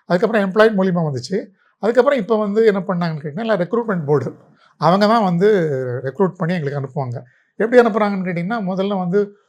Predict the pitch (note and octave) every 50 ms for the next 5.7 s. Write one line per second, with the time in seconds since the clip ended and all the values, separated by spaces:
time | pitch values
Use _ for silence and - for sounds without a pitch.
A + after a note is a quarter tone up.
0 | _ _ _ - G3+ G3+ F#3+ F3+ F#3+ F3+ F3+ F3 F3 F3 F3+ F3+ F3 E3 F#3 G#3
1 | G3 F3+ D#3+ - F3+ F3 F3+ F3 - F3+ D#3+ E3 D#3+ E3 F3 D3 - - D#3 C#3+
2 | C3+ C3+ B2 B2 - _ - _ _ _ _ - G3 G#3+ G3 G3 G3+ G3 F3+ F3+
3 | F3+ F3 F#3 F3 F#3 F3+ F3+ E3 E3 D#3+ D#3 F3 E3 D#3 C#3+ - - - F#3 F3
4 | D#3+ E3+ E3+ D#3+ D#3 D#3 C#3+ B2 - _ _ _ _ _ - F3+ F#3 F3+ - -
5 | - - D#3+ D3 C#3 C3+ C3 B2+ B2 C#3 D3 C3 B2